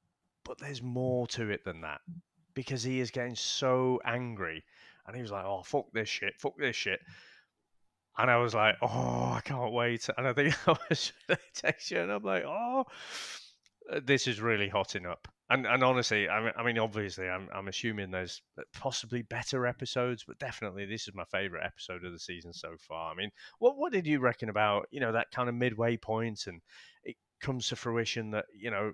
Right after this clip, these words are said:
it, the dinner party is gonna be all, all Renee themed and stuff, and Kieran's going off on one. What, what are you thinking at that time?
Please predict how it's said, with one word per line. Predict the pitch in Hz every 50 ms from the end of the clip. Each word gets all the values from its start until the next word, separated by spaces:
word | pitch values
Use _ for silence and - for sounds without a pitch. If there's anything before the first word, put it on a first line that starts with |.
| - _
it, | - 131 - - _ _ _ 156 151 _ 135
the | 127 135
dinner | 120 104 127 135 131 131 127 -
party | - 117 113 117 117 - - 117 113 110
is | 98 -
gonna | - 113 107 101
be | 107 107
all, | 104 107 104 101 104 101 -
all | - 98 92 110 117 113 104
Renee | 104 107 107 110 110 110 113 113 101 - -
themed | 110 110 110 107 104 101
and | 107 104 104
stuff, | - - 107 101 101 - -
and | 101 92 -
Kieran's | - - 120 117 110 110 107 98
going | - 101 101 101 98
off | 101 98 -
on | - 104 98 98
one. | 101 104 110
What, | 120 131 127 -
what | - 139 131
are | 123
you | 113 - -
thinking | 113 104 - - 85
at | 85
that | 87 87 85 _
time? | - 82 80 80